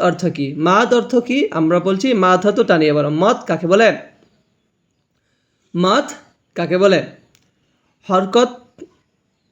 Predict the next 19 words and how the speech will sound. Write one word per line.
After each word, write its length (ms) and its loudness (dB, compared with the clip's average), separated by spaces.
হরকতের 560 2
উচ্চারণকে 600 0
টানিয়া 400 -2
পড়াকে 400 2
মদ 280 2
বলে। 160 -2
মদ 220 2
কাকে 200 0
বলে? 180 4
হরকতের 680 2
উচ্চারণকে 680 2
টানিয়া 480 0
পড়াকে 420 2
মদ 200 0
বলে। 160 -8
মাদের 500 4
হরফ, 340 2
মাদের 480 0
হরফ 440 2